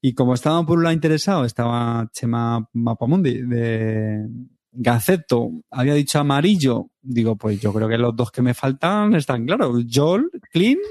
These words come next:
y tenemos un, un, una batalla de, de los chicos del, del Mambo, Qué rico el Mambo podcast, con, con los bilúdicos".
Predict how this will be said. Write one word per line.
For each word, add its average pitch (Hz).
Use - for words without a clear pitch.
y 135
tenemos 127
un, 123
un, 139
una 143
batalla 143
de, 123
de 123
los 117
chicos 135
del, 131
del 131
Mambo, 175
Qué 135
rico 131
el 135
Mambo 147
podcast, -
con, 110
con 110
los 104
bilúdicos". 151